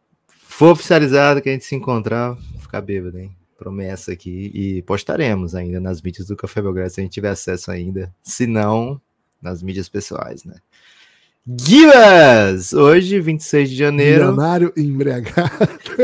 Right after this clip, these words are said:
Speaker 2: <laughs> Esse é o nosso destino.
Speaker 1: Cara, o duro é se a, a, o real não valer mais nada, né? E, tipo, um milhão a gente consegue comprar muita pouca coisa, né? O apoio, o apoio já for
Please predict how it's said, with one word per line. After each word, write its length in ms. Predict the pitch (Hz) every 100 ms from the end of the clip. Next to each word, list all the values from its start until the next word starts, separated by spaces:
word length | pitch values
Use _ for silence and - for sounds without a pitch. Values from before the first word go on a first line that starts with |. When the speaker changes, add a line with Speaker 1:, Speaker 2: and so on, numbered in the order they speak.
| - -
Speaker 2:
<laughs> 140 | 240
Esse 160 | 156 190
é 40 | -
o 80 |
nosso 300 | 190 170 -
destino. 580 | 147 143 - - 131 117 - _ _ _ _ _
Speaker 1:
Cara, 200 | 226 131
o 40 | 120
duro 340 | 117 131 160
é 60 | 170
se 220 | - 160
a, 200 | 147 127
a, 600 | - 117 110 101 90 87 78 _ _ _ _ _ _ _ _ _ _ _ _ _
o 200 | 113 101
real 440 | 101 95 98 107 -
não 140 | 117
valer 180 | 110 113
mais 240 | 117 117
nada, 320 | 110 107 98 90
né? 140 | 95
E, 60 | 98
tipo, 200 | - 104
um 40 |
milhão 360 | 104 92 95 101
a 60 |
gente 200 | 110 104
consegue 240 | 113 107 -
comprar 260 | 101 113
muita 260 | 104 113 123
pouca 300 | - 113 101
coisa, 360 | - 98 90 87
né? 80 |
O 60 | 92
apoio, 500 | 104 - 107 120 113 -
o 80 |
apoio 320 | 104 101 104 107
já 140 | 104
for 540 | - 107 107 95 80